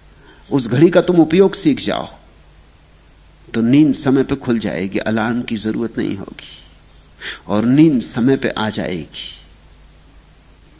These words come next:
कोई तंत्र मंत्र करने की जरूरत नहीं होगी, भूख समय पे लगाएगी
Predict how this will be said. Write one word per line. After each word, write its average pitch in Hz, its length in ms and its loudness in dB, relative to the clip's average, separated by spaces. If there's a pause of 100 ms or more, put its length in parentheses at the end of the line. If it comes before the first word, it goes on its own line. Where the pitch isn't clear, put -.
(840)
कोई 110 160 0
तंत्र 127 400 -2
मंत्र 131 300 2 (840)
करने 131 340 2
की 120 120 -2
जरूरत 131 380 2
नहीं 151 120 6
होगी, - 560 -4 (1160)
भूख 131 280 -2
समय 123 280 -2
पे 117 140 -4
लगाएगी - 680 -10